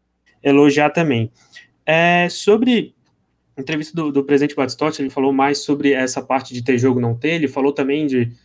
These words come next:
da sua presidência numa associação de clubes a nível nacional, que,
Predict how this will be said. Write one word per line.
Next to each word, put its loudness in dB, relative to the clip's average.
da -6
sua -4
presidência -2
numa -2
associação -2
de -2
clubes -2
a -2
nível 0
nacional, -2
que, -8